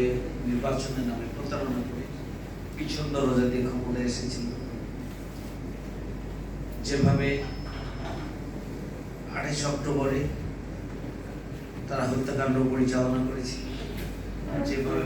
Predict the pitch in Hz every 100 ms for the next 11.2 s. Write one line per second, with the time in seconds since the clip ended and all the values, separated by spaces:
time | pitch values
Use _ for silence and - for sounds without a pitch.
0 | - 131 127 - 135 135 117 - 123 127
1 | 127 127 127 - 127 247 247 123 120 254
2 | 277 - - - - - - - - -
3 | - - - - - - - 127 127 135
4 | 127 123 - 131 - 135 - 135 - 254
5 | - - - - - - - - 127 -
6 | - - - - - - - - - -
7 | - - - - - - 50 50 - -
8 | - - - - - - - - - -
9 | 175 165 123 - - - 127 - 127 131
10 | 127 123 127 127 127 123 120 120 123 120
11 | 120